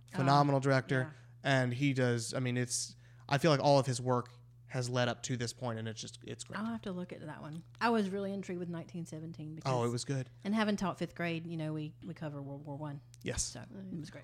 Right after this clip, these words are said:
Speaker 2: Well, and, and nineteen seventeen did a really great job of, of,
Speaker 3: Yeah,
Speaker 2: i-,
Speaker 3: I
Speaker 2: of,
Speaker 3: really
Speaker 2: of a
Speaker 1: Uh-huh.
Speaker 3: The
Speaker 2: rolling
Speaker 3: themes.
Speaker 2: camera where they
Speaker 3: Yeah.
Speaker 2: followed the guy the entire time,
Speaker 1: Yes.
Speaker 2: which is, which is crazy to think
Speaker 1: Yes.
Speaker 2: about. I mean, it's a rolling camera. That's, that's wild.
Speaker 1: Yes, especially in those bunkers.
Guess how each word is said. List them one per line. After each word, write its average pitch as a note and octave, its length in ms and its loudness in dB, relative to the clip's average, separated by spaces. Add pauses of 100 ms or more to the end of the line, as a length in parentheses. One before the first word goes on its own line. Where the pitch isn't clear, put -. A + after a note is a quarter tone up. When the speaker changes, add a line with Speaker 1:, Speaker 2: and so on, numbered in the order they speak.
(140)
Speaker 2:
Well, G3 160 2
and, F3 320 4
and D3 160 4
nineteen C3+ 260 2
seventeen A#2+ 340 -2
did A#2 160 -4
a A2+ 60 -4
really A#2 240 -4
great A#2 200 -6
job A#2+ 260 -4
of, A#2+ 120 -6 (100)
of, A#2+ 240 -4 (120)
Speaker 3:
Yeah, F3 140 -8
Speaker 2:
i-, - 300 -2
Speaker 3:
I D3+ 40 4
Speaker 2:
of, C#3+ 240 0
Speaker 3:
really B2+ 320 4
Speaker 2:
of A#2+ 60 2 (220)
a - 40 -14
Speaker 1:
Uh-huh. D#3+ 200 -8 (300)
Speaker 3:
The D3 80 -2
Speaker 2:
rolling D#3 340 10
Speaker 3:
themes. - 60 0
Speaker 2:
camera C3+ 380 4 (540)
where C3 240 6
they A#2+ 80 0
Speaker 3:
Yeah. A#2 120 -2
Speaker 2:
followed C#3 280 8
the C3 60 2
guy B2+ 160 6
the B2 100 2
entire B2 280 2
time, B2 160 2
Speaker 1:
Yes. A#2 60 0
Speaker 2:
which B2 180 0
is, - 100 -4 (260)
which F#3+ 160 2
is D#3+ 60 4
crazy D3+ 460 4 (100)
to C#3+ 100 0
think D3+ 180 2
Speaker 1:
Yes. B2 80 0
Speaker 2:
about. A2 140 -2
I - 20 0
mean, C3 120 0
it's B2+ 100 -6
a C3+ 100 -4
rolling C#3 460 4
camera. C#3 420 -4
That's, - 320 -8
that's - 160 -8
wild. B2 340 -4 (100)
Speaker 1:
Yes, A2+ 200 -12 (120)
especially - 460 -14
in D#3+ 80 -10
those D#3 140 -12
bunkers. D3 480 -14